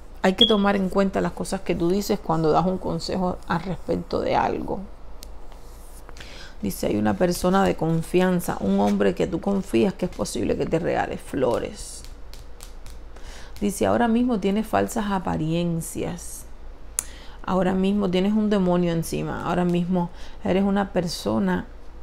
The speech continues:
que está aparentando cosas que no son. Tienes que tener mucho cuidado con esto, porque a veces las falsas apariencias te juegan una mala jugada.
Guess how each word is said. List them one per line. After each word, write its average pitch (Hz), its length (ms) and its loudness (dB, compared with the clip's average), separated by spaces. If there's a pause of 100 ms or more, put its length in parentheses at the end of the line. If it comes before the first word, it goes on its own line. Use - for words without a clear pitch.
(2000)
que 190 100 -4
está 190 260 0
aparentando 190 760 2
cosas 220 400 -2
que 165 200 -2
no 160 160 -2
son. 160 480 0 (1600)
Tienes 220 160 6
que 240 120 6
tener 185 200 8
mucho 196 380 6
cuidado 147 400 2
con - 180 -6
esto, - 380 -4
porque 190 260 -2
a - 60 4
veces 180 280 2
las 165 180 2
falsas 190 360 0
apariencias 180 640 0
te 185 80 0
juegan 170 320 0
una 170 240 0
mala 160 260 0
jugada. - 560 -6